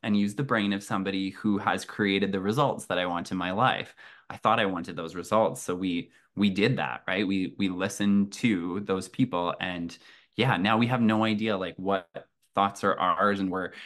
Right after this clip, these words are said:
we're, like, talking about things and we're like, "Wait, is this still us trying to be, like, you know, like, a good, a good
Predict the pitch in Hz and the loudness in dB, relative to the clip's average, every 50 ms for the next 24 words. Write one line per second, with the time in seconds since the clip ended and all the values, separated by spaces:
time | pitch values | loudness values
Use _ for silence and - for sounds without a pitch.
0 | - - - - 123 120 120 113 110 - - 117 - - 123 117 131 127 120 - | -18 -8 2 4 6 6 6 4 4 2 0 0 2 4 4 4 4 4 2 4
1 | 131 127 127 127 123 113 117 117 113 110 143 175 180 127 101 - - 143 139 180 | 2 2 4 4 2 2 2 0 0 0 -2 -2 -2 -2 -2 -4 -6 -4 -4 -4
2 | 185 185 - - - 165 170 185 - 131 135 147 - - - - 151 135 135 139 | -4 -6 -6 0 2 4 4 6 6 4 2 2 0 -4 -4 0 2 4 4 4
3 | 143 - 135 123 127 131 143 147 123 107 101 98 - - _ _ - - - - | 4 2 2 4 4 4 4 4 4 2 2 0 -4 -10 _ _ -20 -20 -20 -20
4 | - _ _ 135 135 123 117 127 139 139 127 107 - - - 139 127 117 113 - | -20 _ _ 4 4 6 6 4 4 4 2 2 0 -4 -4 -2 -2 -2 2 4
5 | 143 139 139 139 139 135 135 135 - - - _ _ _ - 127 123 113 110 139 | 6 6 8 6 6 4 2 0 -2 -8 -20 _ _ _ -2 -2 -2 0 2 4
6 | 139 139 139 123 110 107 101 | 4 4 4 2 -2 -6 -10